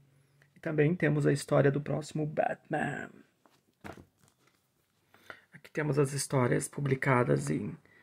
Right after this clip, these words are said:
Detective Comics mil e trinta e quatro a mil e trinta e seis e The Next Batman número um, em noventa e seis páginas. Então, galera, faz uns anos aí que eu não leio Batman, tá?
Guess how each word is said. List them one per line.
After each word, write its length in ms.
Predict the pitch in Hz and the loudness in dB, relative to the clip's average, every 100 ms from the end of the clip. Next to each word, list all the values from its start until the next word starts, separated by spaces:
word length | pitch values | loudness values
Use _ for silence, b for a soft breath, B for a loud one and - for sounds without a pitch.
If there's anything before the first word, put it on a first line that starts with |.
| _ _ - | _ _ -2
Detective 460 | 156 151 143 143 | 2 2 2 -2
Comics 840 | - 143 131 135 - - - - _ | 2 4 4 2 -4 -6 -4 -6 _
mil 260 | 165 156 143 | 2 4 4
e 60 | |
trinta 300 | 135 135 131 | 2 0 0
e 60 | 135 | 0
quatro 500 | 143 135 131 - - - | 2 2 2 0 -8 2
a 160 | 190 170 | 4 6
mil 180 | 143 | 6
e 60 | 139 | 4
trinta 260 | 139 143 156 | 4 2 0
e 80 | |
seis 600 | 147 - 190 214 - - _ _ _ _ - | 0 4 4 4 -2 -6 _ _ _ _ -10
e 220 | 254 - - | -8 -8 -4
The 120 | 220 | 0
Next 400 | 180 165 165 - | 4 4 2 -4
Batman 640 | 151 151 147 156 151 147 151 | 2 4 4 2 2 2 0
número 400 | 147 147 147 147 - | 0 2 4 2 -2
um, 420 | 156 151 143 143 143 _ _ _ _ _ _ - | 2 6 6 4 -4 _ _ _ _ _ _ -8
em 100 | 196 | -4
noventa 600 | 202 196 147 139 135 151 | 0 2 4 4 2 -2
e 60 | |
seis 500 | 143 - 143 135 - | -2 -4 -4 -2 -4
páginas. 960 | - 156 139 135 131 139 139 - - - b b b b b | -2 6 8 8 6 0 -4 -6 -6 -6 b b b b b
Então, 140 | 294 294 | -2 6
galera, 340 | 240 220 190 | 10 12 12
faz 220 | 180 175 | 10 8
uns 320 | 214 262 180 | 8 4 8
anos 320 | 180 185 190 190 | 10 10 10 8
aí 160 | 180 | 8
que 80 | 180 | 6
eu 40 | |
não 120 | 185 185 | 4 6
leio 180 | 190 | 6
Batman, 520 | 214 175 160 - 156 143 | 8 8 8 2 -6 -2
tá? 340 | 139 143 170 | 2 2 2